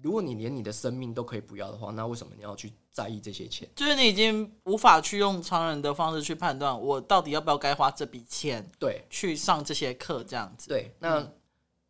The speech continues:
Speaker 1: 就是事实证明，就是我有些觉得不 OK 的地方，和，和我觉得得到很多的地方。
Speaker 2: 嗯。
Speaker 1: 那他，他身心灵这些东西，就是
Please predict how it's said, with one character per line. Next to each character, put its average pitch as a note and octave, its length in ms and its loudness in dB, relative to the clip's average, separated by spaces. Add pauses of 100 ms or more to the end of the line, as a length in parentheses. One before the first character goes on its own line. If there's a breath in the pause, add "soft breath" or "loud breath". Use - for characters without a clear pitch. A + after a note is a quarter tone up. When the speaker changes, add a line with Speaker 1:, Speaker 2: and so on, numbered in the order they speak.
(160)
Speaker 1:
就 F#3 100 -4
是 E3 800 -2
事 - 180 -4
实 D3 140 -6
证 D#3+ 160 -2
明， B2+ 140 -4
就 C3 100 -4
是 C#3 160 -6
我 C3+ 140 0
有 A2 80 -2
些 A#2+ 200 -4 (280)
觉 A2+ 120 -8
得 A2+ 120 -6
不 C3 140 -2
OK B2+ 200 0
的 A2 60 -4
地 G#2+ 120 -10
方， G#2+ 160 -8
和， A#2 300 -8
和 - 160 -6
我 A2 140 -6
觉 - 100 -14
得 F#2+ 160 -12
得 B2 160 -8
到 A#2 160 -2
很 G#2 140 -12
多 G#2+ 180 -8
的 F#2 60 -10
地 G2+ 160 -14
方。 - 180 -16
Speaker 2:
嗯。 E3+ 320 -8 (160)
Speaker 1:
那 C#3+ 320 0 (140)
他， F3+ 360 2
他 G3 360 -2
身 G3 240 -2
心 G3 120 -2
灵 D#3 120 -2
这 D3+ 80 -2
些 D3 80 0
东 C#3 120 -4
西， C#3+ 60 -8
就 C#3 140 -6
是 A#2+ 360 -6